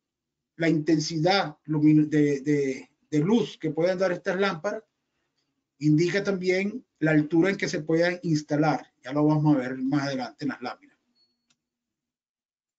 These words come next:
¿Qué significan los lumens? Los lumens es una unidad del Sistema Internacional de Medidas para medir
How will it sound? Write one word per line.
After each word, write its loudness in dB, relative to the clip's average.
¿Qué 2
significan 4
los 2
lumens? 0
Los 2
lumens 2
es -4
una -2
unidad 0
del -4
Sistema -6
Internacional 0
de -4
Medidas -2
para 0
medir 4